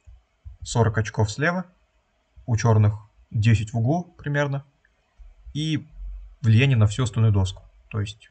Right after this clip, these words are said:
Шимари, Хоси, стенка. Надо просто грамотно против этого сыграть, и будет нормально.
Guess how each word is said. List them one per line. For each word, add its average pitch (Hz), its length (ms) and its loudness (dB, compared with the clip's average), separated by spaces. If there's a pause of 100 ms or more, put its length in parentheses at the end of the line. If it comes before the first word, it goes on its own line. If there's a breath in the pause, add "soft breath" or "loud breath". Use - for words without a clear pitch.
(100)
Шимари, 165 480 -2 (320)
Хоси, 139 460 -4 (100)
стенка. 139 500 -4 (720 loud breath)
Надо 131 200 2
просто 120 300 -2
грамотно 113 400 2
против - 240 -6
этого 107 180 0
сыграть, 120 440 -4 (1120)
и 123 100 -2
будет 113 260 0
нормально. 104 400 2